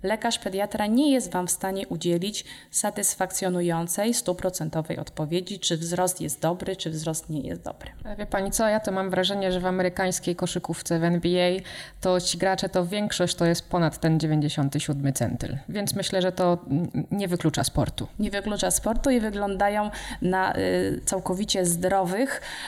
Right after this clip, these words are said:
Speaker 1: y, jeżeli chodzi o ogólną zdolność funkcjonowania w społeczeństwie.
Speaker 2: Nawet wyglądają na silnych i, i, i, i bardzo skocznych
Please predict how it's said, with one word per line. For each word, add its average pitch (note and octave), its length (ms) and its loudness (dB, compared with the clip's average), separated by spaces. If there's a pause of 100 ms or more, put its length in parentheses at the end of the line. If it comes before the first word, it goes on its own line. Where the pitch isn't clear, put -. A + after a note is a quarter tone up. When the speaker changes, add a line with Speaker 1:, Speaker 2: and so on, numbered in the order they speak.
(160)
Speaker 1:
y, F#3 180 2
jeżeli F#3 400 2
chodzi F#3 300 0
o F#3 120 2
ogólną F#3+ 440 2
zdolność F3+ 440 2
funkcjonowania F3 580 2
w - 60 -4
społeczeństwie. F3 840 0 (220)
Speaker 2:
Nawet F3 260 2
wyglądają F3 520 4
na D#3 120 6
silnych G#3+ 640 0
i, F#3 200 2 (600)
i, D#3+ 460 6
i, D#3 260 0
i D#3+ 40 4
bardzo D#3+ 420 0
skocznych G#3 760 -2